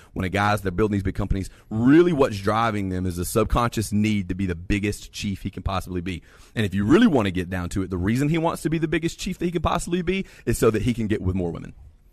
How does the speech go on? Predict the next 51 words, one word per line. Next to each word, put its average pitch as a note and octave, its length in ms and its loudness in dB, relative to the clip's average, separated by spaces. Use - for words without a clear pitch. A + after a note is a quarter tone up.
That's C3+ 220 0
the C#3+ 80 0
reason B2 260 4
why A2 140 2
we G#2+ 100 2
wanna F#2+ 180 -2
be E2+ 120 -6
chiefs. - 360 -4
The G2 80 -2
reason B2 480 2
why C3 340 0
ambition G#2+ 680 -2
is F#2 140 -4
so A2 320 0
prevalent G#2 440 -2
with F#2 140 -4
men G#2+ 260 0
the G#2+ 60 0
way F2+ 140 -2
that E2+ 120 -4
it F2 80 -2
is, A#2+ 240 0
is A2+ 140 0
because G2 400 0
if F#2+ 120 -6
we're A2 160 0
ambitious G2 400 -4
enough, G#2 320 0
we G#2 80 0
get G2+ 140 -4
to - 160 -10
actually G2+ 380 -4
be F#2+ 120 -2
the F2 80 -4
chief F#2+ 220 -6
of E2 80 -6
the E2+ 60 -6
tribe, B2 300 0
and F#2 100 -2
the F2 60 -4
chief B2 220 -4
of A#2+ 40 -10
the A#2+ 60 -4
tribe G#2+ 280 0
is F#2+ 80 -6
who G#2+ 100 -2
gets - 160 -10
to F2+ 80 -4
have F#2 140 -2
his A2 160 -4
pick - 320 -2